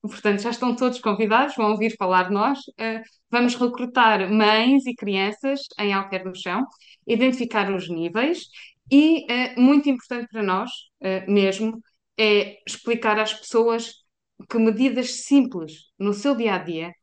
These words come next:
que não, eh, implicam gastar dinheiro, isto é importante ser dito, medidas simples que podem implementar para reduzir a exposição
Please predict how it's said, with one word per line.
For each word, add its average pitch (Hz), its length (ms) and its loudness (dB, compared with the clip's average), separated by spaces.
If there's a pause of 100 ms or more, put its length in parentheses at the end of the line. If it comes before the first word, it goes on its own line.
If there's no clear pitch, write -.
(480)
que 233 60 2
não, 240 540 4 (120)
eh, 202 240 -2
implicam 185 680 -2
gastar 185 560 -2
dinheiro, 147 340 -10 (180)
isto - 200 -6
é 180 40 2
importante 180 520 -2
ser 160 180 -2
dito, 147 320 -8 (340)
medidas 208 400 4
simples 294 400 4
que - 140 -18
podem 277 380 4
implementar 233 640 0 (240)
para 214 400 -2 (240)
reduzir 240 460 2
a - 20 4
exposição 254 640 -2